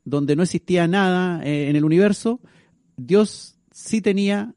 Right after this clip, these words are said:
una imagen, había una imagen de Dios en, eh, plasmada ahí en la eternidad? Cuestiones que no podemos comprender, pero ya vamos a ir entendiendo que en la Biblia no siempre podemos comprender muchas cosas, hay muchos secretos, hay muchos misterios.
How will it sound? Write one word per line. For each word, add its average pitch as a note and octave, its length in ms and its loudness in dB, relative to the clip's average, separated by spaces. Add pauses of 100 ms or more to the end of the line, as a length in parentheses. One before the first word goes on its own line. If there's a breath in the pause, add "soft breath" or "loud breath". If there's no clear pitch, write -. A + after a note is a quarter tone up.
(420)
una D#3 360 0 (300)
imagen, D3 560 -2 (160)
había D3 260 -2
una E3 100 0
imagen D#3+ 300 0
de C#3+ 100 -2
Dios A2+ 440 -6
en, C3 360 -2
eh, D3 120 -10 (240)
plasmada C#3+ 640 0
ahí D3+ 380 0 (300 soft breath)
en C3+ 180 0
la C#3+ 80 2
eternidad? B2+ 480 0 (1400 soft breath)
Cuestiones G#3+ 380 2
que G#3 120 -2
no G3 100 0
podemos G#3 300 2
comprender, F#3 540 0 (120)
pero D#3+ 260 2
ya E3 380 -2
vamos A3 340 0
a - 40 -20 (260)
ir F#3 180 2
entendiendo F#3 640 0
que F3+ 280 0
en D#3+ 160 0
la D#3+ 120 2
Biblia G3+ 400 2
no G3+ 240 0
siempre G3+ 380 -2
podemos F3+ 340 0
comprender E3+ 440 -2
muchas F3 220 -2
cosas, G#3 220 -2
hay E3 80 0
muchos F3+ 260 -4
secretos, F3+ 340 -2
hay E3 60 0
muchos F3+ 240 -4
misterios. D3+ 640 -4